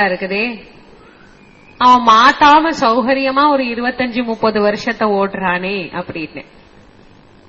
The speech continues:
அந்த ஓட்டு வீட்டுல இருக்கிறவரு மாடி வீட்டுல இருக்கிறவரை பார்த்து கஷ்டப்படுவார். "முந்தா நாள் வந்தவன்லாம் மாடி மேல மாடி கட்டிக்கிட்டு அம்மாடியோன்னு உட்கார்ந்துட்டா, நானும் அதே ஆபீஸ்ல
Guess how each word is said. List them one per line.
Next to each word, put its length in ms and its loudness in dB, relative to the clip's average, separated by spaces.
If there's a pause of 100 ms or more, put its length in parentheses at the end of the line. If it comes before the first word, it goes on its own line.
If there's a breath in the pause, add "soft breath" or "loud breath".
அந்த 280 -2
ஓட்டு 400 4
வீட்டுல 320 0
இருக்கிறவரு 680 2
மாடி 480 4
வீட்டுல 340 0
இருக்கிறவரை 760 0
பார்த்து 380 0
கஷ்டப்படுவார். 720 -2 (1000)
"முந்தா 360 4
நாள் 320 6
வந்தவன்லாம் 680 2
மாடி 400 2
மேல 340 2
மாடி 320 0
கட்டிக்கிட்டு 540 -4
அம்மாடியோன்னு 640 -2
உட்கார்ந்துட்டா, 720 -2
நானும் 380 0
அதே 320 -2
ஆபீஸ்ல 880 -2